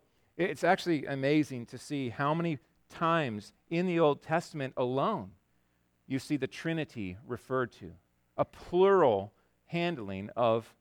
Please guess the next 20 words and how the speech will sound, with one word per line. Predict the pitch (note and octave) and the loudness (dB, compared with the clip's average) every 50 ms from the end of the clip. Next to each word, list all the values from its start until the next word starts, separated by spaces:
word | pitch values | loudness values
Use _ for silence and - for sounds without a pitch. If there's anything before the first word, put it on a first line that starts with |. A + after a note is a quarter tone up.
| _ _ _ _ _ | _ _ _ _ _
God. | - D#3+ F3 D#3+ A#2+ F#2 A2 - _ _ _ _ _ _ _ _ _ _ _ _ _ _ _ _ _ _ _ _ _ _ _ _ _ _ _ _ _ _ _ - | -4 -2 -2 -2 -4 -8 -12 -18 _ _ _ _ _ _ _ _ _ _ _ _ _ _ _ _ _ _ _ _ _ _ _ _ _ _ _ _ _ _ _ 0
Here's | E3+ F3 D3 | 0 0 0
one | D3 E3 D#3+ D#3 | 0 0 0 2
that | D3 C3+ B2+ | 0 0 0
jumped | A#2+ D#3 E3 C#3+ - - | 0 0 0 0 2 4
out | D3 C#3 C#3 - | 4 4 4 2
to | - C#3+ | -2 -6
me | C#3 C#3 | -6 -4
this | C3 C3 - | -4 -4 -6
past | - - D#3 C3+ B2 - - - | -6 -4 -2 -2 -2 -4 -6 -6
week. | C3+ B2 A2 F#2+ - _ _ _ _ _ _ _ - | -4 -4 -4 -4 -6 _ _ _ _ _ _ _ 2
"I | D3 D3+ | 4 4
heard | C#3+ - - E3+ F3+ F#3+ G3 G3+ F#3 D#3+ | 4 2 2 4 6 6 6 4 2 0
the | E3 | -6
voice | C3+ A#2+ C#3+ E3 F3 F3+ F#3+ F3+ - - E3+ | -6 -2 2 4 6 6 6 4 2 -2 -6
of | C3+ | -4
the | B2+ C#3 | -2 -2
Lord," | C#3 C#3 D3+ D#3 E3 D#3 C#3 C3 C#3 E3+ F3+ D#3+ - _ _ _ _ _ _ _ - | 0 2 2 4 6 6 6 6 6 4 2 -2 -8 _ _ _ _ _ _ _ -20
singular, | - - - - - F3 F3+ F#3 D#3 D3 C3 A#2+ A#2+ B2+ C3+ D3 D3+ - - | -20 -18 -10 -6 -4 -2 -2 -2 0 0 2 4 4 4 4 2 0 -6 -14
"saying, | - - - E3+ D#3 C#3 A2+ G#2+ A#2 D3 D#3+ | -10 -4 0 0 0 0 0 -2 -4 -6 -8